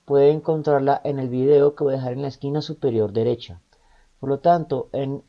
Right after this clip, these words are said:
este ejercicio lo único que vamos a hacer es seguir la fórmula como un algoritmo de solución. Una receta. Dicho esto, comencemos. La identidad en este caso es un elemento, que es hierro. El número de Avogadro, seis punto cero veintidós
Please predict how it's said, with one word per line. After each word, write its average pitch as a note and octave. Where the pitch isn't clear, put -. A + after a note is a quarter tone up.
este D#3
ejercicio D#3
lo C#3
único D#3
que D#3
vamos C3+
a -
hacer C#3+
es B2
seguir D3+
la D#3
fórmula A#2+
como C3
un C#3
algoritmo B2
de A2
solución. A#2
Una F#3+
receta. A3+
Dicho F3
esto, A3
comencemos. C#3+
La D#3+
identidad E3+
en F3
este F3+
caso F3+
es E3+
un E3+
elemento, E3
que -
es G#2+
hierro. C3
El C#3+
número C#3+
de D3+
Avogadro, D#3
seis D3+
punto D3+
cero D#3
veintidós D#3